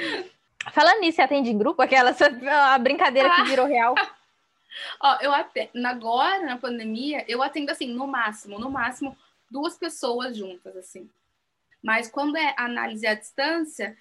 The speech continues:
Speaker 2: dá pra fazer, tipo, um pacotão porque eu mando produzir materiais, não dá pra fazer um pacotão e enviar tudo junto, daí tem um desconto.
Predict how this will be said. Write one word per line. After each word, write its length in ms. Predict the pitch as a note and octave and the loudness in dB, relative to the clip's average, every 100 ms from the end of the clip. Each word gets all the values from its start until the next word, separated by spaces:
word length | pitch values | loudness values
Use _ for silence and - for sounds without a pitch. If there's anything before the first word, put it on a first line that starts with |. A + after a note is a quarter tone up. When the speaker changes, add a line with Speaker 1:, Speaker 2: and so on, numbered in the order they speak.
| _ - | _ -10
Speaker 2:
dá 280 | A3+ A#3+ B3 | -2 0 0
pra 160 | D#4 | -4
fazer, 260 | D4+ D4 C4 | -8 -6 -6
tipo, 320 | A#3+ - C4 A#3+ | -6 -8 -6 -4
um 100 | B3 | -4
pacotão 800 | C#4 - C#4 - A#3+ A3+ D4 G4 _ _ - | -6 -6 -10 -4 -4 -4 -6 -14 _ _ -8
porque 240 | A#3+ A#3+ - | -6 -4 -4
eu 160 | A#3 A#3+ | -4 -2
mando 320 | A#3+ D4 F4+ | -2 -2 -2
produzir 320 | D4 B3+ A#3 | -2 -4 -4
materiais, 540 | G#3+ A#3+ A#3 G3 A#3+ B3 | -8 -4 -2 -2 -4 -6
não 80 | |
dá 100 | A3 | -6
pra 140 | A3 C4+ | -8 -10
fazer 220 | B3 A#3+ | -10 -10
um 120 | A#3 | -10
pacotão 540 | A#3+ B3+ C#4 A#3+ A3+ - | -12 -12 -8 -6 -6 -8
e 80 | C4+ | -10
enviar 500 | C4+ C#4 C4+ C4 C#4+ | -8 -4 -2 -2 -4
tudo 260 | B3 D#4 | -10 -10
junto, 320 | D4 B3+ C#4+ - | -10 -10 -10 -8
daí 140 | C#4+ | -8
tem 120 | C#4+ | -6
um 120 | D4 | -8
desconto. 580 | D#4 - E4 D#4 D4+ G#3+ | -10 -8 -6 -6 -10 -18